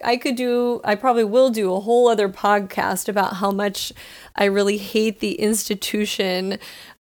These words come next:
of, um, the mental health industry and the underlying gatekeeping and patriarchal power-based dynamics that happen <laughs> within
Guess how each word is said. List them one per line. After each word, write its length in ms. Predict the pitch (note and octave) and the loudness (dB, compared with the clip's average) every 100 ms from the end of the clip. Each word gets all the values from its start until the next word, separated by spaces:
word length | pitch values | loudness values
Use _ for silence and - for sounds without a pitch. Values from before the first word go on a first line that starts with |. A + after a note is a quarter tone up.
| G3+ - | -2 2
of, 380 | A3+ A3 A3 G#3+ G#3+ - | 4 6 4 2 -2 2
um, 500 | A3 G3+ G3 G3 F#3+ - | 2 4 2 -2 -8 -10
the 300 | G#3+ G#3 G#3 | -6 -2 -2
mental 300 | G#3 G#3+ G3+ | -2 0 -2
health 340 | - G#3 G#3+ | 0 -2 0
industry 800 | - A3 A#3 - - F#3+ F#3 F3+ | 0 2 2 0 0 0 2 0
and 360 | - G3+ G3 G3+ | -2 -2 -2 -4
the 140 | G3+ | -4
underlying 960 | G#3 G#3 A3 G3+ G3 G3 G3 F#3+ F#3+ G3 - - - - G#3 | -4 -2 -2 -2 -4 -2 -2 -2 -4 -6 -14 -20 -20 -12 -4
gatekeeping 920 | G3+ A3 - A#3 A3+ G#3+ G3+ F#3+ F#3+ | 0 0 -2 -4 0 2 4 2 0
and 380 | F#3+ F#3 A2+ - - _ | -4 -6 -8 -14 -20 _
patriarchal 960 | - A#3 - A3 G#3+ G#3 G#3 G3+ G3 G3 | -6 -6 -4 -2 0 -2 -2 0 0 -4
power-based 800 | - A3 G#3+ G#3 G#3 G#3 A3 | -4 -2 2 2 4 2 0
dynamics 640 | - G#3 G#3 G#3+ A3 G3+ G3+ | -2 -2 0 0 0 -2 -2
that 140 | G#3 | -4
happen 420 | G3 G3+ G#3 A3+ G#3+ | -4 -4 -2 -2 0
<laughs> 20 | |
within 380 | - - A#3 | -2 0 2